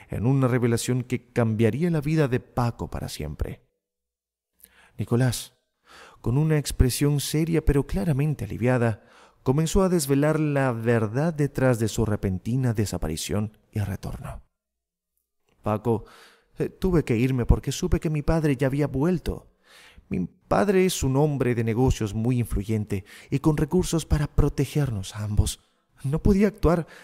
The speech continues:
hasta estar seguro de que podía rescatarte también", explicó Nicolás, su tono lleno de urgencia y sinceridad. Paco, quien momentos antes había estado abrumado por la desesperación,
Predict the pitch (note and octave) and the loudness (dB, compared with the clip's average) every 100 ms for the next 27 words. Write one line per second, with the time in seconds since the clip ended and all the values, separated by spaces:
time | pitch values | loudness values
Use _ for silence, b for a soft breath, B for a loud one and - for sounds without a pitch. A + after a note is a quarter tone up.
0 | B - D#3 - C3+ C#3+ D3 C#3 B2+ D3 | B -4 -2 -2 -2 -2 0 0 2 2
1 | C3 B2+ - A#2+ D3 D3 C#3+ C3+ B2 C3 | 2 2 4 4 2 0 0 -2 -2 -2
2 | B2+ A#2 G2+ F#2+ G#2+ G2 _ _ _ _ | -2 -4 -4 -2 -2 -4 _ _ _ _
3 | _ _ - G2 - A2+ - G#2 G#2 G2+ | _ _ -12 -10 -8 -8 -2 -2 -2 -6
4 | G#2+ - - _ _ _ _ - G2+ - | -8 -10 -14 _ _ _ _ -10 -4 0
5 | E3 E3 C3+ D#3 D#3 C#3+ - D3 C#3+ - | 2 2 0 0 0 0 0 0 -2 -2
6 | C#3 B2 - C3 A#2 A2 F#2+ F#2 - - | -4 -4 -4 -6 -4 -6 -6 -8 -10 -16
7 | _ _ _ _ _ _ _ _ _ _ | _ _ _ _ _ _ _ _ _ _
8 | _ _ A2 G#2+ E2 F2 - _ b b | _ _ 0 0 -4 -10 -14 _ b b
9 | b - G#2 A#2 A#2 D3 D#3 D3 C3 D3 | b -8 -2 2 2 0 0 -2 -2 -2
10 | C#3+ C3+ B2 A2+ A#2+ C3+ A#2+ - B2 B2 | 0 0 -2 -2 0 0 0 -2 -2 2
11 | A#2+ A2+ A2 A#2 B2 C#3 C#3+ - A#2+ A#2 | 2 2 2 2 0 0 2 4 4 2
12 | A2 G#2 G#2 - - F#2+ - G#2+ G2+ | 0 -2 -6 -4 -6 -4 -4 -2 -2